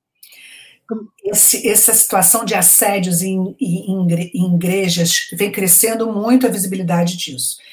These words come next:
Também implica em assédio, é bom também que quem esteja nos ouvindo saiba, também implica em assédio quando pastores ou pessoas em posições de poder, homens em posição de poder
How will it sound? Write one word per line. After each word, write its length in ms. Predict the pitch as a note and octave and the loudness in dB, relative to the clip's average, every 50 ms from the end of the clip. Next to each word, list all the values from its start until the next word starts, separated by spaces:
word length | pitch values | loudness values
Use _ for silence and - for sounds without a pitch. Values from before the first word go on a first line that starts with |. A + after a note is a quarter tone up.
| - - - - _ - | -20 -20 -20 -20 _ -2
Também 460 | - A#3+ A#3 G3 F3+ A#3 C#4+ D4+ D#4 | 0 0 0 2 2 2 2 4 2
implica 380 | C#4+ - A#3 A3+ B3+ - - A3+ | 2 0 0 -2 -2 -2 -4 -4
em 60 | G3+ | -2
assédio, 600 | F#3+ F3 - - - G3+ G#3+ A#3+ A#3 F#3 F3+ G3+ | 0 2 2 2 2 2 2 2 2 2 0 0
é 40 | F3+ | 0
bom 240 | E3+ G#3 A#3+ A#3+ | 0 0 0 -2
também 260 | A#3 G#3+ G3 G3 G3+ G3 | -2 -4 -4 -4 -6 -8
que 60 | - | -8
quem 80 | - G3+ | -6 -6
esteja 240 | F3+ G3 F#3+ F3 F#3 | -4 -4 -4 -4 -4
nos 140 | F3+ E3+ | -4 -4
ouvindo 360 | F3+ F3 F3 F3 F3 F3 E3+ E3+ | -4 -4 -4 -2 0 0 0 0
saiba, 520 | - - - G3 F#3+ G3+ G#3 G3 F3+ F3 | 0 0 0 0 0 -2 -2 -2 -4 -4
também 260 | - G3+ G3 A3 C4 | -4 -4 0 2 2
implica 320 | B3+ B3+ - G3+ - - F#3 | 2 2 -2 -6 -6 -4 -4
em 60 | E3+ | -4
assédio 580 | E3+ - - - G3 F#3+ G3+ G3 F3 F3 F3+ | -2 -2 -2 -2 0 0 0 -2 -2 -4 -6
quando 380 | - - G#3+ G#3 G3+ G3 F3+ E3+ | -8 -6 -6 -4 -4 -4 -4 -2
pastores 1000 | - - C4+ C4 - - - - F#3+ F3+ F3 F3 E3+ E3+ E3 E3+ E3+ - - - - - - - - _ _ | 0 0 0 0 -2 -6 -8 -6 -6 -4 -2 -2 -2 -2 -2 -4 -6 -6 -8 -12 -18 -20 -20 -20 -20 _ _
ou 160 | - A#3 A#3 | 0 2 2
pessoas 500 | A#3 B3+ A#3+ A#3+ - - B3 C4+ C4 B3+ | 2 2 2 2 2 4 4 4 4 2
em 100 | B3 A#3+ | 2 0
posições 600 | A#3 B3 B3 A#3 A#3 - - - B3 B3+ C4+ C4 | 0 0 0 0 0 0 0 0 0 0 0 0
de 80 | B3+ A#3+ | -2 -4
poder, 600 | - - A3 G#3 F3+ E3+ F3+ F#3+ F#3+ F#3 E3+ - - | -6 -8 -6 -6 -4 -4 -4 -4 -6 -6 -8 -8 -4
homens 480 | - A#3 C4+ D4 C#4 B3+ B3 C4 F3+ F3+ | 0 2 4 6 6 4 4 2 -2 -6
em 140 | G3+ F#3 F3 | -8 -10 -10
posição 400 | G#3 G3 F3+ - - A#3 A#3 A#3 | -8 -6 -4 -4 -4 -4 -6 -8
de 80 | A#3 | -10
poder 480 | - _ G3+ F#3 E3+ E3 E3+ E3 E3+ | -14 _ -10 -8 -6 -4 -4 -4 -6